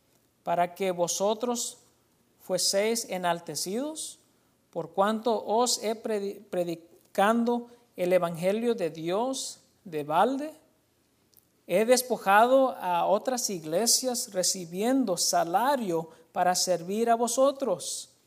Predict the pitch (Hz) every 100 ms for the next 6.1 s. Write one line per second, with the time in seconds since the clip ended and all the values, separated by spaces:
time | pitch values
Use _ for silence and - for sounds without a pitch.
0 | _ _ _ _ _ _ 190 190 208 202
1 | 196 - 233 269 269 262 247 220 214 254
2 | 277 254 190 196 190 233 277 269 247 254
3 | - 233 240 277 269 175 - - _ _
4 | _ _ - 196 214 214 214 269 302 269
5 | 196 - 226 254 247 247 285 294 226 170
6 | 139